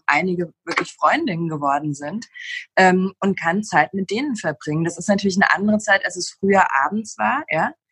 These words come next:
wenn wir uns in Bars getroffen haben, aber, ähm,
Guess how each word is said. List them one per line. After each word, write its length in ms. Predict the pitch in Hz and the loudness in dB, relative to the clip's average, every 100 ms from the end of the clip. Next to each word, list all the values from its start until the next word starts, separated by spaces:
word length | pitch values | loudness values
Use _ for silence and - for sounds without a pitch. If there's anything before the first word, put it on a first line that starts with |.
| - - | -20 -6
wenn 160 | 175 185 | 0 0
wir 100 | 165 | 0
uns 160 | 180 - | -4 -4
in 120 | 175 | -2
Bars 320 | 143 139 175 | 4 4 2
getroffen 520 | 208 214 202 208 214 202 | -4 -2 -2 0 0 0
haben, 220 | 214 220 | 0 -2
aber, 400 | - 175 175 175 165 | 0 2 2 2 2
ähm, 320 | 175 170 | 2 0